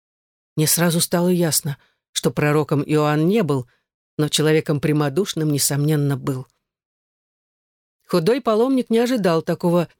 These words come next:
потока ядовитой брани и смущенно глядел на толстяка, не зная, как поступить. «Подойди!» — прокричал Иоанн. Человек вступил в воду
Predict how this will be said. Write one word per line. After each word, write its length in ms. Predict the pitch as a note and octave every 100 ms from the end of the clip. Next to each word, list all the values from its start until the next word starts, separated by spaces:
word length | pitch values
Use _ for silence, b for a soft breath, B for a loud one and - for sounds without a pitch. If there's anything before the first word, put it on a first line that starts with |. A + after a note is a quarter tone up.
| _ _
потока 400 | D3+ - F3 F#3
ядовитой 540 | D#3 D#3+ D#3+ D#3 C#3+
брани 500 | C#3 D3+ F3 G#3+ G3+ b b _ -
и 80 |
смущенно 560 | C3+ D3+ D3 F3+ E3+ E3+
глядел 380 | D#3 E3 E3+ D#3+
на 120 | E3
толстяка, 640 | F3 D#3+ - G#3+ B3 F3+ - -
не 100 | D#3
зная, 320 | C3+ C#3 D3 C#3
как 220 | D#3 -
поступить. 680 | E3+ - G3 - B2 - _ _ _ _ _ _ _ _
«Подойди!» — 920 | F3+ G3 A#3 B3 A3+ D4 E4 C4+ C#3 _ _ _ _
прокричал 580 | C#3+ - D3 C3+ D3 C3+
Иоанн. 440 | C#3 C3+ C3 C3 - _ _ _ _ _ _ _ _ _ _ _ -
Человек 480 | - F#3 F3+ E3+ -
вступил 400 | - D3+ D3 C#3+
в 100 | C3+
воду 420 | F3 A#3 A#3+